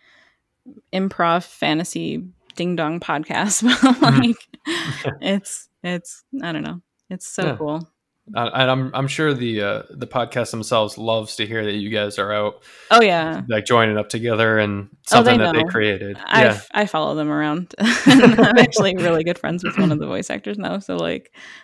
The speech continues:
Speaker 1: that kind of helps. But, uh,
Speaker 2: Yeah.
Speaker 1: yeah. <laughs>
Speaker 2: Yeah, that, that is great. I'm sure they love it 'cause it, it is
Speaker 1: Oh, they do.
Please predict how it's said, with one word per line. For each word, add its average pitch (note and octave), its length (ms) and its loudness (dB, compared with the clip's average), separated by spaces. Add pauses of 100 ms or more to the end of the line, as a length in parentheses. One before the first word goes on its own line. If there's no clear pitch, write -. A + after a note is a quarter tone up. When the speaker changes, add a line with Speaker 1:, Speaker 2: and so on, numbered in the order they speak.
Speaker 1:
that B3 120 2
kind E3 140 0
of E3 80 -10
helps. - 400 -8
But, E3 220 -2
uh, D#3+ 260 -6 (280)
Speaker 2:
Yeah. A#2+ 300 -2 (340)
Speaker 1:
yeah. F3+ 240 -6 (180)
<laughs> - 340 -14 (220)
Speaker 2:
Yeah, D3 120 -2
that, A2 220 -4
that B2 140 -2
is C3 120 -4
great. G#2+ 180 -4
I'm G#2+ 120 0
sure A#2+ 220 -2
they A2+ 120 -4
love G#2 220 -4
it G2 220 -12
'cause G#2 160 -12
it, G2+ 100 -10
it A2 300 -12
is G#2 320 -12
Speaker 1:
Oh, G3 100 0
they F3+ 140 -4
do. E3 300 -8